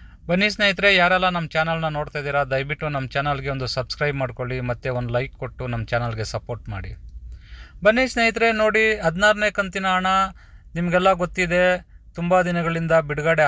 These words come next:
ಆಗಲೇ ಇಲ್ಲ. ಅದು ಸ್ವಲ್ಪ ಜನಕ್ಕೆ ಬಿಡುಗಡೆ ಆಗಿ ಸ್ಟಾಪ್ ಆಗಿದೆ. ಮತ್ತು ಇವತ್ತು ಏನು ಪ್ರೊಸೆಸಿಂಗಲ್ಲಿದೆ, ಏನು ಅಪ್ಡೇಟ್ ಇದೆ ಅಂತಂದ್ಬಿಟ್ಟು ಈ ವಿಡಿಯೋದಲ್ಲಿ ನಿಮಗೆ ತಿಳಿಸ್ಕೊಡ್ತೀನಿ ಸ್ನೇಹಿತರೆ. ಹೌದು ನೋಡಿ, ನೀವೆಲ್ಲ ತುಂಬ ದಿನದಿಂದ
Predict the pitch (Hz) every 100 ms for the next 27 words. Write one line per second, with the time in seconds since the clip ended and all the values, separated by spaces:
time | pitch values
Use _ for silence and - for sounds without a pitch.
0 | 147 156 156 156 147 147 139 156 - 160
1 | - 160 156 151 143 151 151 143 143 139
2 | - 143 151 139 139 147 143 131 151 139
3 | 151 156 - 135 151 156 160 156 156 -
4 | 147 143 139 147 139 147 151 131 147 147
5 | 135 139 127 135 139 156 139 147 143 147
6 | 131 147 165 143 135 - 131 127 - 123
7 | 123 110 123 107 104 95 - - - -
8 | - - - - 208 226 220 233 214 214
9 | 208 208 214 - 190 208 196 190 190